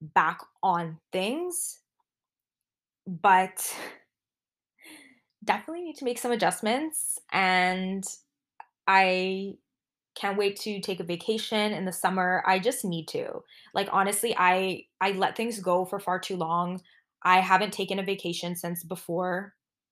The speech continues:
covid. Like, I ha-, I have not.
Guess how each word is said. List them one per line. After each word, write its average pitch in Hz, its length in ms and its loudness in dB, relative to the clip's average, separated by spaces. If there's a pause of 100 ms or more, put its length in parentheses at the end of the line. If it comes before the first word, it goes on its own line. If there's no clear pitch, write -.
(560)
covid. 202 440 2
Like, 190 140 2
I 185 100 2
ha-, 185 200 0
I 185 100 2
have 180 200 0
not. 180 580 0